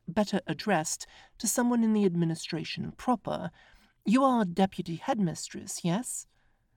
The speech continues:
Minerva nodded, one eyebrow edging skyward again. "Well," continued Mister Granger, wilting slightly under her stern expression,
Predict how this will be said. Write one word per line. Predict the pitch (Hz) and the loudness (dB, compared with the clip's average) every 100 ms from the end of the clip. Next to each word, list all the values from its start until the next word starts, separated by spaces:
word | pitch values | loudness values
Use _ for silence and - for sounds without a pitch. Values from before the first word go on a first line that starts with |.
| _ _ - | _ _ 2
Minerva | 202 185 170 160 | 6 6 4 0
nodded, | 151 135 143 147 - - | 0 -2 -2 -6 -8 -10
one | 170 156 156 | -4 -2 -2
eyebrow | 151 147 139 151 160 - | -6 -8 -6 -4 -4 -6
edging | 151 - 151 - | -10 -8 -8 -10
skyward | - 196 156 147 147 | -10 -8 -6 -8 -10
again. | 170 160 165 175 185 _ _ _ _ _ _ _ _ _ 202 | -10 -8 -6 -6 -8 _ _ _ _ _ _ _ _ _ 2
"Well," | 247 202 143 175 214 _ _ _ _ _ | 4 6 4 0 -4 _ _ _ _ _
continued | - 190 170 185 165 160 165 | -4 -2 0 0 -2 -2 -6
Mister | 165 - 156 | -8 -8 -10
Granger, | 147 143 143 147 170 - | -6 -6 -4 -4 -6 -6
wilting | 160 170 - 160 156 | 0 0 -2 -8 -6
slightly | - 156 - 160 | -6 -6 -6 -8
under | - 160 147 | -8 -8 -8
her | 151 | -8
stern | - - 165 151 | -8 -4 -4 -4
expression, | 151 - 156 139 156 170 | -8 -10 -8 -6 -6 -6